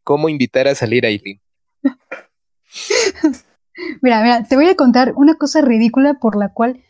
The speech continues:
Speaker 2: no volví a salir en una cita con alguien.
Speaker 1: Ok.
Speaker 2: Fue en la universidad. Y
Speaker 1: Ujú.
Speaker 2: A salir, y yo así de, "Es que no tengo tiempo, pero, pues, si quieres tengo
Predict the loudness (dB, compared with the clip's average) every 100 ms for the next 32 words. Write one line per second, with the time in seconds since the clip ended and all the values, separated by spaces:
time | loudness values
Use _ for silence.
0 | _ _ _ 2 4 4 4 2 2 2
1 | 0 -2 _ _ _ _ 0 4 4 2
2 | 0 -2 2 2 2 -2 -6 _ _ _
3 | _ _ _ _ _ -6 -4 -4 -6 -8
4 | _ _ _ _ -10 -2 2 2 0 0
5 | 2 4 4 4 4 2 0 0 0 -2
6 | -8 _ _ _ _ -2 0 0 _ _
7 | -16 -14 -16 _ _ _ _ _ -8 -4
8 | -2 -4 -2 -2 -2 -2 -4 -2 0 0
9 | 0 -2 0 0 0 -2 -4 -4 -6 -6
10 | -2 -2 -2 -2 0 2 0 -4